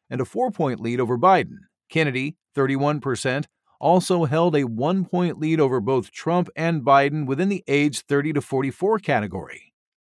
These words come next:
In total, for voters under forty-five within the six states, Kennedy sat thirty-two percent, followed by Biden at thirty percent and Trump at twenty-nine percent.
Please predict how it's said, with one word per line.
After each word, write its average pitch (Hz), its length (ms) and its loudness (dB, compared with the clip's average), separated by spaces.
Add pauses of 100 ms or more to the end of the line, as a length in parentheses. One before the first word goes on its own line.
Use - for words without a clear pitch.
(120)
In 127 180 -6
total, 170 560 -2 (160)
for 127 140 -6
voters 170 480 4
under 175 240 0
forty-five 170 760 0
within 131 280 -2
the 233 80 -6
six - 300 -4
states, - 540 -4 (440)
Kennedy 147 320 -2
sat 151 380 0 (100)
thirty-two 185 480 -2
percent, 156 600 -4 (180)
followed 117 320 0
by 117 160 2
Biden 143 500 2
at 110 100 -6 (100)
thirty 185 240 4
percent 170 420 -2
and 131 100 -4
Trump 175 380 -2 (100)
at 156 160 -2
twenty-nine 131 580 -2
percent. - 500 -14